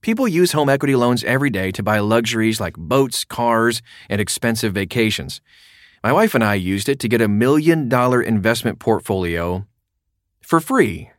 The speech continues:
I believe it's one of the true secrets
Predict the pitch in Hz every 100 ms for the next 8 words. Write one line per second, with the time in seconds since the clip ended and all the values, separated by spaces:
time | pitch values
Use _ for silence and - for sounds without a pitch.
0 | _ _ _ _ _ _ _ _ _ _
1 | 262 311 233 214 165 156 151 131 123 120
2 | 113 - _ - 147 147 139 131 - -
3 | - - 196 - - - -